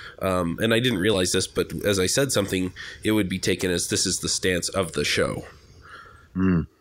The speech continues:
Speaker 1: And so, um, you know, now with the new panel, I, I've just kind of settled into that because that's how all of the other shows work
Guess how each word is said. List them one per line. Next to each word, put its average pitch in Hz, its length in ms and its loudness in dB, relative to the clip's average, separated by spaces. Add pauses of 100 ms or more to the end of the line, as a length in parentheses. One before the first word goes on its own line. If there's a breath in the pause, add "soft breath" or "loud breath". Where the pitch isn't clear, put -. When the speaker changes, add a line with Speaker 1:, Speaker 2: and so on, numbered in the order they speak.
(120)
Speaker 1:
And 101 220 0
so, 98 500 4
um, 82 500 0 (260)
you 127 100 4
know, 104 220 2
now 127 300 2
with 113 180 2
the 110 60 2
new 123 160 2
panel, 101 580 2
I, 101 120 4
I've 110 180 2
just 104 180 0
kind 101 220 2
of 95 80 -2
settled 104 320 2
into 104 160 0
that 92 220 2
because 95 360 0
that's 107 200 2
how 95 140 0
all 101 220 2
of 95 80 -2
the 95 100 4
other 95 160 4
shows 117 300 2
work 120 400 0